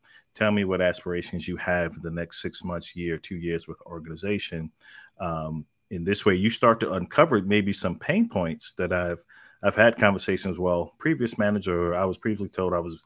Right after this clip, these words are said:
given an opportunity to go here, but it never came about. So I want to uncover all that stuff simply because they can harbor that thinking, "Here's another manager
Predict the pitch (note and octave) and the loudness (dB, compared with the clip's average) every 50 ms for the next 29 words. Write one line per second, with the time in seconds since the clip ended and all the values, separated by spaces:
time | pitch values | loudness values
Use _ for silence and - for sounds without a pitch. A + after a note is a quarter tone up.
0 | - - - - - _ _ _ - G#2+ A2 G#2+ G#2 G2+ G2+ G2 G2 - F#2 - | -20 -20 -20 -20 -20 _ _ _ 4 6 6 8 6 6 4 4 2 0 -2 -2
1 | - G#2 G2 F#2+ F#2 F#2 F2 - E2+ D#2+ F2 E2+ E2 - - B2+ B2 A#2 A2 G2 | 0 0 0 0 -2 -4 -6 -8 -6 -4 -4 -4 -4 -2 2 4 4 4 4 4
2 | F#2 E2+ E2 F2 F2+ E2 E2 - - E2+ D#2+ D#2 D#2 G2 G2+ G2+ G2 F#2+ - _ | 2 -2 -2 -6 -6 -8 -8 -8 -10 -10 -10 -6 -2 0 2 2 2 2 -2 _
3 | _ _ _ _ _ _ - - - F#2 F#2+ G2 G#2+ A2 G#2+ G#2 - G#2 - - | _ _ _ _ _ _ -6 -2 0 2 4 6 6 4 4 2 0 -4 -4 -2
4 | - G2+ G2 F#2+ - - - A#2+ G#2+ G#2 F2+ - G2+ F#2+ F#2 F2+ F2+ F2 F2 - | -2 -2 -2 -2 -2 0 2 2 4 2 0 0 0 0 0 0 0 -2 -4 -6
5 | - - - A#2 A2+ G#2+ F#2+ - - _ - - - G2+ F#2 - F#2+ E2+ F2 E2 | -8 -4 0 2 2 2 2 0 -6 _ -10 -6 -4 -4 -4 -4 -4 -6 -6 -4
6 | - - F#2+ F#2 F2 E2+ E2 - - _ _ _ _ _ _ _ - E2 - G2 | -2 0 0 2 0 -2 -6 -10 -16 _ _ _ _ _ _ _ -12 -4 2 4
7 | G#2 A2+ A2+ - - - - - - A2+ A#2 B2 A2+ A2 F#2 F#2+ F2+ F2 - - | 4 4 4 2 -2 -4 -2 0 4 4 6 6 6 4 4 4 2 0 0 -4
8 | _ - - F#2 F2+ - - F#2+ F2+ F2 E2 - _ _ _ _ _ _ _ _ | _ -6 -4 -4 -4 -4 -4 -4 -4 -6 -6 -10 _ _ _ _ _ _ _ _
9 | _ _ _ _ - G2+ F#2+ F2 F2+ E2+ E2 F#2 F#2+ G2+ A2+ A2+ G#2 F#2+ F2 F2 | _ _ _ _ -4 -2 -2 -2 -2 -4 -4 -2 0 2 4 6 6 4 4 0
10 | D#2+ - E2+ E2+ E2 - | -2 -4 -4 -6 -6 -10